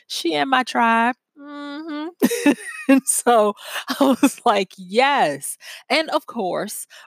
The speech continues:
uh, I started thinking of, uh, one of my favorite books that I like to use as a reference.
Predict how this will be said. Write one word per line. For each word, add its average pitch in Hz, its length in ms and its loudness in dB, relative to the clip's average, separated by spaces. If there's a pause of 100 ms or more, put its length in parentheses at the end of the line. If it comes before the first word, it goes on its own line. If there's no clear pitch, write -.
(140)
uh, 175 540 0 (320)
I 196 440 0 (120)
started 226 420 0
thinking 196 460 -4
of, 160 460 -2
uh, 151 320 0
one 185 180 2
of 185 80 -2
my 156 400 -2 (300)
favorite 269 560 0
books 180 720 4
that 180 240 0
I 165 160 0
like 160 400 0
to - 160 -6
use 180 300 -4
as 156 180 -2
a 151 100 -4
reference. 160 880 0